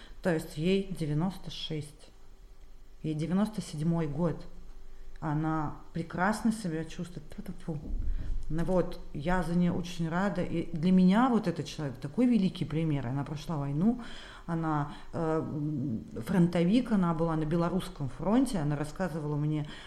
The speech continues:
невероятные вещи, э, тогда, э, через неё именно я поняла, не через учителя истории, не через учебник, что такое война и какое, какое у войны было лицо.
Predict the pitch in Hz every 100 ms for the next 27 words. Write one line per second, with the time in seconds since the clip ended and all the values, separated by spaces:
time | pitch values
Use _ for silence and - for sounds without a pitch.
0 | - - 175 202 208 240 247 240 220 185
1 | 180 175 185 175 - 160 151 117 147 156
2 | 147 - 170 170 160 147 - 165 - 190
3 | 185 190 180 190 165 - 185 170 160 160
4 | 160 170 170 175 165 147 165 170 175 175
5 | 170 160 - 220 196 190 180 196 180 160
6 | 151 175 - 190 180 175 202 175 160 -
7 | - - - - 170 165 160 156 165 185
8 | 190 156 131 151 147 170 - 165 147 143
9 | 131 - 175 170 151 139 120 165 190 170
10 | 165 185 226 240 190 135